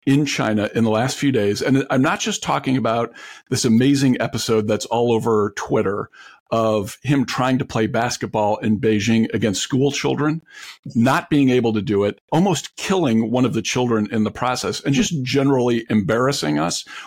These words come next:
We're supposed to be the world's basketball superpower, and to have this clown try to drive against eight-year-olds in his dress shoes and fall down, just, it's so embarrassing,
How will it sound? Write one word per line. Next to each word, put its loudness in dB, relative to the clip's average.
We're 2
supposed -2
to -2
be 4
the 2
world's 2
basketball -2
superpower, -2
and 2
to 2
have 0
this 0
clown 0
try 0
to 2
drive 0
against -2
eight-year-olds 2
in 2
his 0
dress -2
shoes -2
and -2
fall 0
down, -2
just, -4
it's -2
so 0
embarrassing, -2